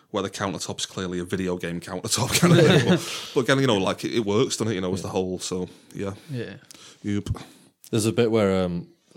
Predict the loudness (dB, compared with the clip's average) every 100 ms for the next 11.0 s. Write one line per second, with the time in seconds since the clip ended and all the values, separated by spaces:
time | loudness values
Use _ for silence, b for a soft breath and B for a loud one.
0 | -20 -12 -6 -4 -4 -4 -4 -4 -4 -4
1 | -6 -6 -6 -8 -8 -6 -4 -4 -4 -4
2 | -4 -4 -4 -4 -4 -4 -6 -6 -4 -4
3 | -4 -6 -8 -6 -6 -6 -10 -10 -8 -4
4 | -4 -6 _ _ _ _ -6 -2 -2 -4
5 | -8 -6 -4 -4 -4 -6 -14 B B B
6 | B B B 0 2 2 2 0 2 4
7 | 2 0 -2 -2 -2 -4 -2 -2 -2 -8
8 | -8 -6 -4 -4 -6 -10 -10 -8 -6 -6
9 | -6 -6 -8 -4 -6 -4 -4 -2 -2 -6
10 | -12 -10 -6 -4 -4 -8 -10 -12 -14